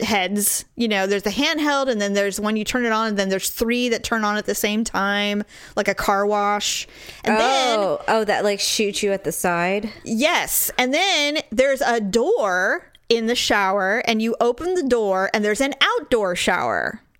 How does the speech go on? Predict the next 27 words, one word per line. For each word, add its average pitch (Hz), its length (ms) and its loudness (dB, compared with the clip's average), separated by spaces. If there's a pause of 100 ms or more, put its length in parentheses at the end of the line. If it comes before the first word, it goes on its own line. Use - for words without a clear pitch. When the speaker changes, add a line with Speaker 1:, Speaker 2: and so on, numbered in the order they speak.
(160)
Speaker 1:
So 247 300 2
you 262 180 -2
can 320 180 0
literally 381 720 0
<laughs> - 0 -
shower 240 500 0
outside, 202 720 0
like, 220 180 2
for 233 200 0
real 359 300 2
shower. 135 580 -2 (540)
I'm 254 140 0
like, 262 140 0
"Man, 294 240 0
they, 330 160 2
they 240 300 0
really 285 420 0
encourage 269 640 -2
cleanliness." 254 1000 0
<laughs> 208 40 -12
There's 185 260 0
a 226 40 0
Speaker 2:
Well, 339 160 2
Speaker 1:
lot 254 200 2
of 415 60 0
Speaker 2:
it's - 140 -8
Speaker 1:
bathing. 247 600 0